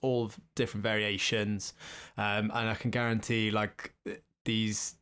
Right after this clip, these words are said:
idiots who are commenting, they're, like, people who have just learned a little bit about the gym from some older bloke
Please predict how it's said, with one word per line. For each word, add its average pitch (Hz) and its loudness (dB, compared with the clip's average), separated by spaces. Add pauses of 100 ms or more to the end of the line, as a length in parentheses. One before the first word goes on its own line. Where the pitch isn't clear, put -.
idiots 113 0
who 117 2
are 113 4
commenting, 107 2
they're, 107 2
like, 107 -2
people 120 -2
who 113 4
have 107 0
just 107 -2
learned 107 2 (240)
a 117 0
little 110 0
bit 104 -2
about 107 0
the 107 -4
gym 107 2
from 110 0
some - 0
older 104 2
bloke 107 0